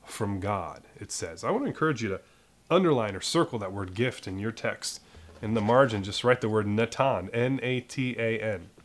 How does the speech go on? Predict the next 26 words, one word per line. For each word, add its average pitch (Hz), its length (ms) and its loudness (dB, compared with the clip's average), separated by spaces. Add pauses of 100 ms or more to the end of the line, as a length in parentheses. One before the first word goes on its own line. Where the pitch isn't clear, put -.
(460)
This 143 180 2
is 147 100 0
another 139 320 8
theme 131 540 -2
throughout 117 340 0
Ecclesiastes 107 880 -2
that 104 100 -4
I 110 80 -2
think 131 360 -6 (460)
we 123 220 2
need 135 200 4
to - 140 -4
read 135 400 0
alongside 123 1040 4 (380)
of 101 280 0
the 104 60 -6
theme 113 460 0
of 98 220 -6
Hevel. 95 480 -8 (1400)
Chapter 160 440 6
eleven, 127 460 4 (640)
Kohelet 135 360 2
says, 127 240 2
"Light 147 360 8
is 131 180 0
sweet, - 640 0